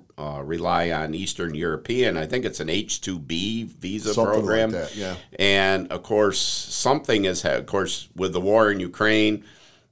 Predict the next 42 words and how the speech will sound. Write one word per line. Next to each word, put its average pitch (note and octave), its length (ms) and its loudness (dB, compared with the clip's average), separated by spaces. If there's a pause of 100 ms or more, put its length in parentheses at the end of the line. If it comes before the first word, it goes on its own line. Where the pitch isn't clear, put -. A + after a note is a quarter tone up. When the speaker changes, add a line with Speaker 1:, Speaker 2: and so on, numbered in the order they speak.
(100)
Speaker 1:
you F#2 100 -2
know, F#2 220 4
certainly G2 580 2
it's, F2+ 360 -2
it's - 640 -6 (260)
a D#2+ 60 -16
little G#2 180 2
more F2+ 180 2
difficult G#2 640 2
now G#2 340 4
for E2+ 320 -2
those F#2 240 -2
people F2 300 -2
to E2 40 -4
get E2+ 160 -2
over. G#2+ 320 2
Some E2 220 -4
other G#2+ 220 2
things G#2 300 -2
have F#2 120 -10
happened G2+ 380 0
within F#2 340 0
that F2+ 240 0
H F#2 240 -6
two F2 140 -6
B G#2 200 -2
program G#2+ 640 0
to - 80 -12
make F2+ 220 -4
it D2 60 -6
more D#2+ 160 -4
difficult G#2 640 -2
for F2 420 -2 (320)
those F#2+ 240 0
individuals F2+ 640 0
to - 80 -10
get D#2 220 -2
over G#2+ 260 2
here G#2+ 500 2
and D#2 360 -4
work G#2+ 320 0
for F2+ 420 -2